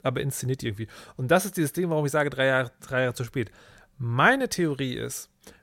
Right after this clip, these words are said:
wenn das Ding zwei sechzehn, zwei siebzehn rausgekommen wäre, hätte man da gesagt, wow, das ist also das Ding, worauf Open-World-Spiele die ganze Zeit hingearbeitet haben.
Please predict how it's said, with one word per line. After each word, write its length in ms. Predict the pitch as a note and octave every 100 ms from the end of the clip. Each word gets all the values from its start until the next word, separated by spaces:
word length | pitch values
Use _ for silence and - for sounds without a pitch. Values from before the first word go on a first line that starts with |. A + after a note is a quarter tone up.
| -
wenn 120 | C3+
das 160 | C#3+
Ding 260 | - G3 A3
zwei 280 | - D#3 D3
sechzehn, 360 | E3+ G3 -
zwei 200 | F#3+ D#3+
siebzehn 320 | C3+ F#3+ - D3+
rausgekommen 680 | A2+ A2+ - A2+ A2+ G#2+
wäre, 360 | G#2 G#2+ - - - _ _
hätte 220 | C#3 C#3
man 160 | A#2
da 180 | A#2 C#3+
gesagt, 400 | F#3+ E3 D#3 C3+ G#2+
wow, 480 | A2+ E3+ D#3 A2+ - - -
das 300 | B2 D#3 G#3+
ist 140 | C4+ G3
also 260 | D#3+ C#3+
das 200 | C#3 C3
Ding, 260 | - E3+ D#3
worauf 340 | C3+ C3+ C3
Open-World-Spiele 680 | D#3 D3 B2+ C3+ F3+ - D#3
die 80 | C#3
ganze 200 | D#3 -
Zeit 160 | C3
hingearbeitet 760 | E3+ F#3+ C3 A2 A2 B2 B2+ -
haben. 320 | C3 D3 D#3